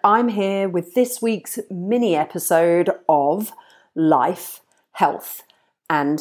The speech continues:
the Universe. And I'm going to talk briefly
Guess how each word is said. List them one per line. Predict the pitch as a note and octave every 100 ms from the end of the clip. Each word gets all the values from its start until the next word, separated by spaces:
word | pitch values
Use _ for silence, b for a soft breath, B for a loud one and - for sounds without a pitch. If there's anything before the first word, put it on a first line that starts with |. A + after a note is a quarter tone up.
| -
the | C4+
Universe. | C4+ F3+ C#3 C#3 C3 - - - - b b b -
And | D4 D4 D4 - -
I'm | D4+ E4+ F4
going | B3+ B3
to | A#3+ A#3
talk | - G3 F#3 F3+ -
briefly | G3 F#3 F#3 - F#3 F3+ F3 F3